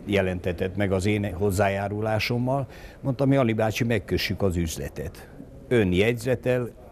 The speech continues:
én ezt megengedem, de viszont önnek azt kell megengedni, hogy én nem a követelményrendszert, ami elő van írva, hanem az én edzés elképzelésemet fogom a csapattal gyakoroltatni.”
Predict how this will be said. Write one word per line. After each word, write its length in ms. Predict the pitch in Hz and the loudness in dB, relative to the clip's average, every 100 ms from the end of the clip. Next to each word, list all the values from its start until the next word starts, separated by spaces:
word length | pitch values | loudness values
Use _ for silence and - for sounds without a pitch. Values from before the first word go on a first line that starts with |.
| - | -8
én 260 | 90 87 85 | -2 -2 0
ezt 240 | 87 85 - | -2 -2 -2
megengedem, 760 | 113 131 131 123 123 131 135 120 - - - | -2 2 0 2 2 2 0 -4 -16 -14 -4
de 80 | 101 | -2
viszont 360 | 101 117 107 | 0 0 0
önnek 320 | 127 113 101 | 2 2 2
azt 140 | 131 - | 0 2
kell 180 | 101 95 | 0 2
megengedni, 680 | 113 110 113 110 113 107 | 2 2 0 0 -2 0
hogy 200 | 104 104 | 0 2
én 100 | 104 | 2
nem 180 | 120 123 | 2 2
a 100 | 95 | 2
követelményrendszert, 1300 | - 95 98 90 98 95 98 98 101 98 - 101 92 | 2 2 2 2 0 0 0 0 -2 -2 0 -2 0
ami 240 | 98 95 | 0 2
elő 220 | 101 101 101 | 2 2 2
van 200 | 101 104 | 0 0
írva, 280 | 104 107 | 0 0
hanem 360 | 110 104 95 101 | 0 0 0 0
az 180 | 92 85 | 0 0
én 320 | 139 117 101 - | 2 2 0 -2
edzés 480 | 110 110 90 90 92 | 0 0 0 -2 2
elképzelésemet 1040 | 101 95 95 87 95 95 92 87 90 82 | 2 2 0 0 -2 -2 -2 -4 -4 -4
fogom 320 | 95 95 92 | -4 -2 -2
a 80 | 82 | -4
csapattal 540 | - 95 95 92 95 | -4 -4 -2 -2 -2
gyakoroltatni.” 960 | 92 90 82 76 73 82 85 82 80 | 0 -2 -2 -6 -6 -8 -10 -10 -10